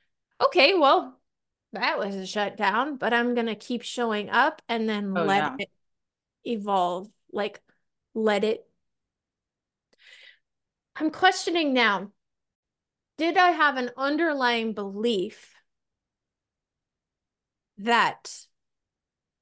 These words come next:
Speaker 1: we are still meant for each other, that there was more intimacy to be had, that we would get back on track,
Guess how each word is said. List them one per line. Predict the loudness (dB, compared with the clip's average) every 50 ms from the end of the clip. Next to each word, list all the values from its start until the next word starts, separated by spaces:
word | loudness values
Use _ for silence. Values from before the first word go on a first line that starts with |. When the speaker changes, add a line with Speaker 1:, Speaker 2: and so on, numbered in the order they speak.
| _ _ -14
Speaker 1:
we | -6 -2 0 2 2 4
are | 2 2 0
still | -2 -4 -4 -4 -2 -2
meant | -2 -4 -4 -4 -6 -8
for | -6 -4 0
each | 0 0 0 -2 -4
other, | -4 -2 -2 -2 -2 -2 -4 -4
that | -2 -2 0 0 0 -2 -4 -6 -12 -18 -20 -20 _ _ _ _ _ _ _ _ 0
there | 2 2 4
was | 2 2 0 -2
more | 0 2 2 2 2
intimacy | 2 0 -2 -2 -4 -4 -4 -4 -2 -4 -4 -4 -4
to | -6 -4
be | -6 -6
had, | -4 -4 0 0 2 2 4 2 2 0 -2 -6 -6 -2
that | 2 2 2 2 0 -2 -8 -18 -18 -18 -16 _ -6
we | -4 0
would | 2 2 2 2 2
get | 2 2 2 2 4
back | 4 4 4 2 -4 -8
on | -8 -8 -8
track, | -10 -6 -2 2 4 4 4 4 2 0 -4 _ _ -14